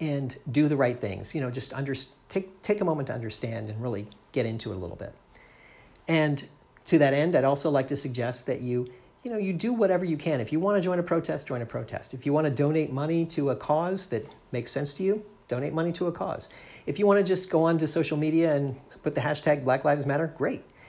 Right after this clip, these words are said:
If you wanna, uh, go out there and find Black-owned businesses, there are plenty of resources out there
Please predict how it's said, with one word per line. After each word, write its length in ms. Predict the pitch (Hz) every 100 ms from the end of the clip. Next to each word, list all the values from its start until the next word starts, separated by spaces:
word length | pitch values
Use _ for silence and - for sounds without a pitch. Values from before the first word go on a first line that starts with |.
| - - - _ _
If 120 | 165
you 80 | 202
wanna, 420 | 214 220 208 - - -
uh, 260 | 156 156 151 147
go 200 | 185 190
out 180 | 185 180
there 160 | 185
and 140 | 156 143
find 300 | 165 165 151
Black-owned 460 | 135 143 160 147
businesses, 520 | 127 135 151 170 185 175
there 160 | 120
are 60 | 101
plenty 440 | - - 135 156
of 140 | 143 123
resources 460 | 135 160 151 156
out 180 | 151 156
there 280 | 185 214